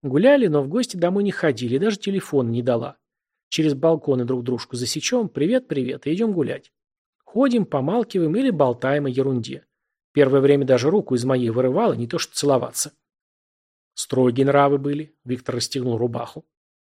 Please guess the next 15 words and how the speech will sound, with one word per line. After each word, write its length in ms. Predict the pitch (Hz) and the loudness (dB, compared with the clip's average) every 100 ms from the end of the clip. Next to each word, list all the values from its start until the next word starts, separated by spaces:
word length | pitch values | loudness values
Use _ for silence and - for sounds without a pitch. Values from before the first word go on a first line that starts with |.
| _ _ - | _ _ -2
Новые 300 | 214 269 214 | 2 2 2
порции 360 | - 139 - | 2 0 0
спирта 460 | 123 - 233 233 147 | -6 -6 -6 -2 0
и 20 | |
воды 300 | 120 117 139 | 0 0 0
уже 180 | 196 139 | 0 0
дожидались 540 | 117 110 120 120 117 | -2 -2 -2 -2 -4
по 80 | - | -6
стаканам. 580 | 123 - 143 120 123 143 _ _ _ _ _ _ _ _ _ _ _ _ _ | -4 -4 -4 -4 -6 -10 _ _ _ _ _ _ _ _ _ _ _ _ _
Вблизи 360 | 123 127 208 247 | -4 0 2 2
она 160 | 254 233 | 2 2
хреновее 460 | 226 240 262 175 | 2 2 4 2
вышла, 260 | 120 120 139 | 0 -4 -6
чем 220 | - 120 | -4 -4
представлял. 640 | 131 - - 156 127 - | -6 -6 -4 -2 -4 -8